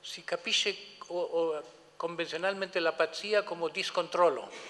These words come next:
Il discontrollo sarebbe pazzesco. Non si capisce che il controllo è una forma di pazzia anche. È come stare in una gabbia quando la vita è lì, è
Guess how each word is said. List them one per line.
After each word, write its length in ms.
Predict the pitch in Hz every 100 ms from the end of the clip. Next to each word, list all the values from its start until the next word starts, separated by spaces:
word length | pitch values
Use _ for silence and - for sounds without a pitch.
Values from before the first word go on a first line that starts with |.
| - - - - - - - - -
Il 80 | 156
discontrollo 580 | 165 - 185 180 226 220
sarebbe 320 | - 160 165
pazzesco. 680 | 160 156 185 180 - - - - - - - - - - - - 185
Non 120 | 196
si 160 | -
capisce 480 | - - 214 - 202
che 120 | -
il 320 | 165 156 - -
controllo 560 | 165 165 196 202 190 -
è 100 | 175
una 200 | 170 160
forma 300 | - 170 156
di 100 | 139
pazzia 600 | 147 143 - 170 151 139
anche. 480 | 185 202 - - - - - - - - - - - - - - - - - - - -
È 60 | -
come 200 | 156 151
stare 300 | - 175 170
in 180 | - 151
una 180 | 147 139
gabbia 580 | 170 170 143 139 127 - - - - - -
quando 260 | 143 139
la 120 | 139
vita 340 | 139 151 151 131
è 100 | 131
lì, 160 | 160
è 220 | 165 123